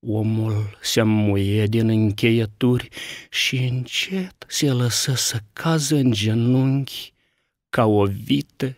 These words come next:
ce-și pleacă sub lovitura din urmă, grumazul pătrunsă, ca de acum ea însăși trebuie să se părăsească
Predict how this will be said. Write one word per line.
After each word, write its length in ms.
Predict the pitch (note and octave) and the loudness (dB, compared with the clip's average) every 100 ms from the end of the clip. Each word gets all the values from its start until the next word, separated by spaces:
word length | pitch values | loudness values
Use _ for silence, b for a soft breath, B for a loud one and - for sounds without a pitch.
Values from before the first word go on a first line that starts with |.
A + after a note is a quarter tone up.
| _ | _
ce-și 400 | _ - A2+ - - _ | _ -4 -2 -2 -6 _
pleacă 460 | C#3 E3 - - E3 | -2 -2 -2 -2 -2
sub 360 | - D#3 C3 | -2 -6 -2
lovitura 880 | C3+ C#3 C3 C#3+ - - D#3+ D3+ C3+ | 2 2 0 -4 -8 0 2 4 2
din 400 | B2+ B2 B2 D#3 | 2 2 2 2
urmă, 380 | E3+ D#3 D#3 D3+ b b b b b _ _ | 2 4 2 0 b b b b b _ _
grumazul 1080 | - A#2+ A#2+ A#2+ C3 C3+ B2+ - C3 C3+ C3+ _ _ | -6 -4 -2 0 2 0 -2 -2 -2 -2 -6 _ _
pătrunsă, 840 | - G#2 - C3+ C3+ C3 - B2+ - b b b b b _ | -6 -6 -4 -2 -2 -2 -4 -4 -6 b b b b b _
ca 160 | - B2 | -8 -4
de 140 | A2+ | 0
acum 520 | A#2 A2+ - E3+ D#3+ D3+ | -2 -2 -2 0 2 0
ea 260 | C#3+ D#3 - | 0 0 -2
însăși 920 | - E3 D#3+ D3 - D#3 B2+ - - - | -2 0 0 0 0 -2 -2 -4 -4 -4
trebuie 540 | D3 D3 C#3+ C3+ C#3 | 0 0 2 0 0
să 180 | - C3 | 0 -2
se 200 | - B2 | -2 -4
părăsească 1040 | - A#2+ A2 G#2 - C3+ C3+ - - B2 | -4 -4 -4 -6 -6 -6 -6 -8 -10 -12